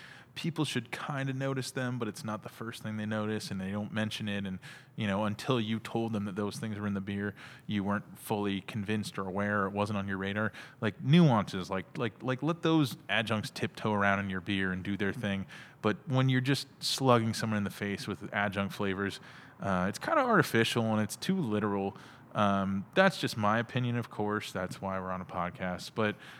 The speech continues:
um, <laughs> I, I, I don't know. There's a little tradition that, uh, I'm, I'm into with, with that kinda stuff. Um, this might sound totally cliche as far as what I'd love to see more of, but I, I do love these kinda light lagers, and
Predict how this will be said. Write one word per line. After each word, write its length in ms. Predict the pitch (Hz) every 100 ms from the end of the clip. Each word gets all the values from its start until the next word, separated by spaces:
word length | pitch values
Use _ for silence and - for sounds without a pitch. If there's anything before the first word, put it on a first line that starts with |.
| 143
um, 640 | - 110 110 104 104 104 104 -
<laughs> 80 |
I, 260 | - 104 120 -
I, 260 | 120 120 -
I 80 |
don't 120 | 123 110
know. 200 | 110 113
There's 200 | 113 110
a 40 |
little 300 | 104 101 98 -
tradition 680 | - 110 101 - 104 101 98 -
that, 140 | 107 101
uh, 180 | 101 95
I'm, 220 | 101 98
I'm 140 | 104 101
into 320 | 98 - 101
with, 280 | 95 - -
with 180 | 98 -
that 220 | 98 -
kinda 160 | 101
stuff. 380 | 90 - 101 - - - - - -
Um, 520 | 104 98 95 92 98 - - - - - -
this 260 | 123 139 143
might 200 | 139 131
sound 200 | 131 120
totally 260 | 123 117
cliche 420 | 113 117 104 113 107
as 120 | 101
far 280 | - 107 101
as 100 | 98
what 100 | 95
I'd 120 | 95
love 120 | 95
to 60 | 92
see 100 | 101
more 300 | 98 107 104
of, 180 | 92
but 120 | 104 95
I, 120 | 101
I 40 | 104
do 240 | 104 107
love 280 | 101 101 98
these 240 | 101 92 -
kinda 200 | - 95
light 240 | 92 95 -
lagers, 540 | 95 95 101 101 98
and 140 | 95